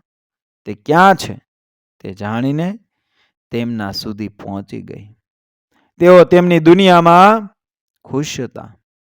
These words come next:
ખુશીએ પોતે સંજનાની દીકરી છે તેમ કહ્યું, ત્યારે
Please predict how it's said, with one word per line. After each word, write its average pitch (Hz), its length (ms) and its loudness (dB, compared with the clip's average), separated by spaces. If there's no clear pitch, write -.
ખુશીએ 135 420 -6
પોતે 117 400 -6
સંજનાની 120 800 -8
દીકરી 120 680 -6
છે - 300 -20
તેમ 107 200 -14
કહ્યું, 101 540 -12
ત્યારે 160 540 2